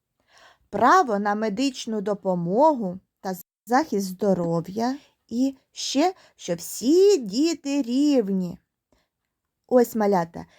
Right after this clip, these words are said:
ми пригадали, які є права. Права дитини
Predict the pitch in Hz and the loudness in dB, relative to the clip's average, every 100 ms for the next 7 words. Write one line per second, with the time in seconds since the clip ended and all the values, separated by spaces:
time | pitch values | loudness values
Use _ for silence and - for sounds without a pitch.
0 | _ 202 285 480 359 240 233 185 170 208 | _ -8 -2 -2 0 0 2 0 2 4
1 | 330 339 349 - _ _ _ - 165 185 | 4 2 -4 -8 _ _ _ -14 -6 -6
2 | - 269 359 277 202 262 - 285 339 247 | -4 -2 -2 0 -2 -2 0 0 0 2
3 | 214 208 208 220 _ _ _ _ _ _ | 0 0 -4 -8 _ _ _ _ _ _
4 | _ _ _ _ _ _ _ 247 220 226 | _ _ _ _ _ _ _ 0 2 4
5 | 233 208 180 170 220 339 330 214 | 4 2 -2 -4 -4 -2 -2 -4